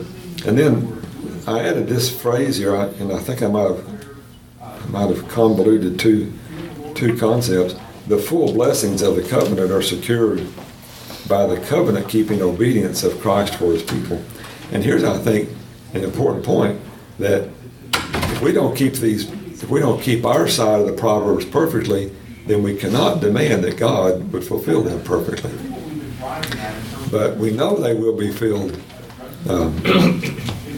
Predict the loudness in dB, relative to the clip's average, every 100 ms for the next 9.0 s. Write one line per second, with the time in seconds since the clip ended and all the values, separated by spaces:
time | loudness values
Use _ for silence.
0 | -12 -10 -10 -8 -8 -8 -8 -6 -4 0
1 | 2 4 2 2 2 2 4 2 0 -4
2 | -10 -18 -18 -18 -12 -4 -4 0 2 4
3 | 2 2 2 2 -2 -4 -10 -12 -14 -12
4 | -12 -10 -8 0 2 2 2 -2 -6 -8
5 | -8 -8 -8 -8 -8 -6 -2 2 2 2
6 | 2 4 4 0 -4 -2 2 4 4 4
7 | 4 4 0 -2 0 0 0 0 0 0
8 | 0 0 0 -2 -2 2 2 0 -6 -10